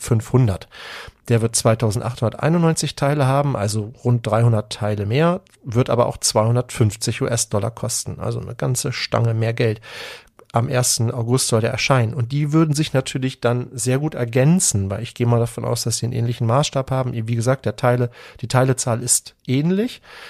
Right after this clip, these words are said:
Äh, und, äh, wer Fan von diesen Geländefahrzeugen ist, der will dann vielleicht beide haben. Vielleicht ist es auch der Beginn einer Serie, wer weiß. Deshalb würde ich, wenn ihr den Defender habt, und den noch mal so ein paar Monate liegen lassen. Ähm, noch kriegt ihr den, glaub ich, sogar auch gebraucht, oder was heißt gebraucht, also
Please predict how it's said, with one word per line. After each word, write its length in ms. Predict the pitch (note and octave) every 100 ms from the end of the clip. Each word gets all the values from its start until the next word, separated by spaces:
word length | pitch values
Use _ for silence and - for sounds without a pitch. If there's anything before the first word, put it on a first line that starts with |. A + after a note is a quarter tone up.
| - _
Äh, 220 | A#2 B2
und, 440 | B2 B2+ A#2+ A#2 -
äh, 400 | A#2 A#2 A#2 A2+
wer 140 | B2+
Fan 340 | - B2 C3+ C#3
von 340 | A#2 A2+ G#2+
diesen 320 | - A2+ G#2+ G#2
Geländefahrzeugen 960 | G#2+ A#2 C3+ A#2+ A#2+ A#2 - A#2 A#2
ist, 180 | A#2 -
der 140 | G#2+
will 100 | A2+
dann 140 | A2+ A2+
vielleicht 340 | - G#2 G2
beide 280 | - G#2+ A#2+
haben. 180 | A#2 A#2
Vielleicht 160 | C#3
ist 100 | -
es 100 | -
auch 120 | D3 C#3
der 140 | D3
Beginn 320 | C#3+ C3+ D3
einer 220 | - B2
Serie, 440 | A#2+ C3+ E3+ E3 C#3+
wer 140 | A#2
weiß. 280 | A#2+ D3 - - - - - _
Deshalb 340 | B2+ - A#2
würde 200 | A2+ C3
ich, 160 | C3 -
wenn 80 | A2+
ihr 80 | A2
den 180 | A#2
Defender 440 | A2 - A#2+ B2+ A2+
habt, 200 | A#2 -
und 120 | A2+
den 180 | A#2 A#2
noch 140 | A2
mal 240 | A#2 G#2+ A2+
so 100 | A#2
ein 80 |
paar 360 | A2+ D3+ C#3+ C#3
Monate 380 | C3 B2+ B2+ A#2+
liegen 300 | A#2+ F3 F3
lassen. 380 | C#3 C#3 B2 A#2+ - - - - _ -
Ähm, 160 | B2
noch 220 | A2+ -
kriegt 240 | - E3 -
ihr 60 |
den, 140 | C3+ B2+
glaub 180 | C#3 C3
ich, 80 |
sogar 300 | - B2+ C3
auch 120 | B2 -
gebraucht, 540 | B2 A#2 A#2+ C#3 -
oder 180 | A2+ G#2+
was 160 | A#2
heißt 140 | A#2+ -
gebraucht, 260 | A2+ A#2
also 260 | A#2+ A2+ A#2